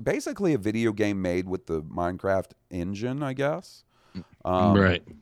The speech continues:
Speaker 1: I wonder if it's co-op or if it's only single player. 'Cause if it's co-op,
Speaker 2: I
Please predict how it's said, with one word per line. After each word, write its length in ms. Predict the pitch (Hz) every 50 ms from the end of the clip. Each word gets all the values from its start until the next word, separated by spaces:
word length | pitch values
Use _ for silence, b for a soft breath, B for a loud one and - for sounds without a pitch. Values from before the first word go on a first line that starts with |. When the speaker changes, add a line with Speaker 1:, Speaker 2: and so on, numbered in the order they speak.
| _ -
Speaker 1:
I 80 | - 135
wonder 200 | 156 214 262 339
if 80 | 330 -
it's 100 | - - -
co-op 680 | - - 101 107 104 87 69 - - 58 - - - - -
or 100 | 85 80
if 80 | 80
it's 140 | 85 78 -
only 200 | 95 87 82 80
single 340 | 71 - 80 78 76 69 71
player. 340 | - - 73 69 69 64 64 b b b b b b
'Cause 180 | - 127 117
if 120 | 143 143 147
it's 160 | 175 131 -
co-op, 600 | - - 151 151 151 135 113 90 82 82 - - -
Speaker 2:
I 60 | 85